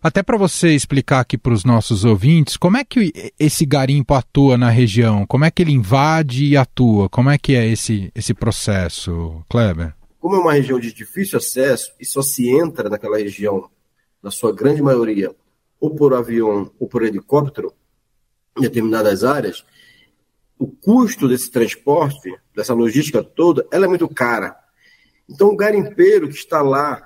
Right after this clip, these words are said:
Speaker 2: né, cometendo crime, né, fazendo a garimpagem, né, ilegal ali no território, ali na região,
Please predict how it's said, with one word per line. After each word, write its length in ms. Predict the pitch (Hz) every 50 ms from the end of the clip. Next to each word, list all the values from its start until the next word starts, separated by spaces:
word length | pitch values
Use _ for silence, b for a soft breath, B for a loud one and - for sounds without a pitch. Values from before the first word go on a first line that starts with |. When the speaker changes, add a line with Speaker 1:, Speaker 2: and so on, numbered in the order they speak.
| _ _ -
Speaker 2:
né, 220 | 104 104 104 -
cometendo 560 | - - 127 127 123 - - 165 180 165 175
crime, 600 | 139 - - 139 143 160 156 143 127 110 101 104 104 - _ - -
né, 360 | 110 110 107 104 101 101 98 - - -
fazendo 540 | - 113 117 110 - 123 139 143 143 139 139
a 20 | 120
garimpagem, 800 | 123 123 123 117 107 - - 120 120 120 117 110 104 101 95 98 _ _
né, 160 | 90 104 107
ilegal 460 | 113 113 117 110 104 107 110 104 104
ali 220 | 101 107 120 143
no 120 | 143 135 139
território, 640 | - 113 104 104 101 _ - 143 156 151 127 110 104
ali 140 | 101 110
na 80 | 113 107
região, 500 | 107 107 101 - 117 143 170 156 120 -